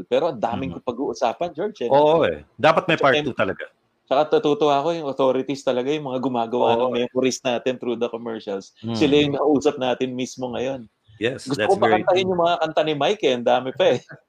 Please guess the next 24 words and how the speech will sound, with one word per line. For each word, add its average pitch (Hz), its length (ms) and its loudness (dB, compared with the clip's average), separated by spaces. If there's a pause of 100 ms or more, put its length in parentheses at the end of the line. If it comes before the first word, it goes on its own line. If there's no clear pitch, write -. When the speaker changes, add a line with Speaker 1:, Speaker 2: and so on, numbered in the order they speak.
(160)
Speaker 1:
Yung 139 160 4
mga 139 100 4
Speaker 2:
Hindi. 226 100 2
Speaker 1:
Creatures 143 540 2
of 262 120 6 (100)
Tuwakiki. 180 720 0 (380)
At - 160 -8
Speaker 2:
Mm. 135 60 0
Speaker 1:
Yami. 110 260 2 (480)
Speaker 2:
<laughs> - 640 0
Hindi, - 80 -12
Speaker 1:
Famous 190 380 6
Speaker 2:
can, - 20 -14
can 247 140 2
you, 247 100 6
Speaker 1:
food. - 220 -8 (240)
Speaker 2:
can 214 160 4
you 247 120 2
imagine 147 540 4
kung 156 160 0
maimbita 143 380 0
natin 113 340 -2
si 120 140 -2
Mike, 98 420 0